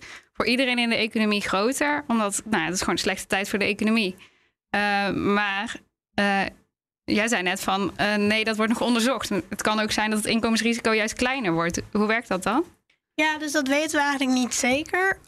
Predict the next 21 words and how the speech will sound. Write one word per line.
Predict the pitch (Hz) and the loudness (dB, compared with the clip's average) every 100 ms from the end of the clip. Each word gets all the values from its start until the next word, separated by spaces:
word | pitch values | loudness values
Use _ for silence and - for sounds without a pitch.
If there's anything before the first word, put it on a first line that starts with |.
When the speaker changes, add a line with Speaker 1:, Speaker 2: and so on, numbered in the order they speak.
| _ _ | _ _
Speaker 2:
omdat, | 269 262 262 277 277 - - | 2 4 2 0 -4 -10 -2
eh, | 247 247 247 240 240 233 233 - _ _ | 0 0 0 0 0 -2 -4 -14 _ _
het | - 269 | -4 0
hangt | 277 | 0
natuurlijk | 285 277 285 - | 0 0 -2 -2
ook | 285 285 | -2 0
af | 277 269 | -2 -2
van | - 262 262 240 - _ _ | -2 0 0 -2 -6 _ _
het | - 240 | -4 -4
beleid | 220 233 247 247 - | -2 -2 0 -2 -2
dat | 240 240 | -4 -2
wordt | 226 | -2
uitgevoerd. | 262 254 - 220 208 190 _ _ | 0 -2 -2 -6 -6 -10 _ _
Dus | 226 220 | 0 2
als, | 233 220 - - - | 2 0 -2 -4 0
eh, | 220 220 | 0 0
fiscaal | 214 233 - - 247 269 | 0 0 0 0 0 2
beleid | 247 226 226 226 | 0 0 0 -2
ervoor | 226 226 | -2 -2
zorgt | 220 226 233 | 0 -2 -2
dat, | - 220 | -2 -4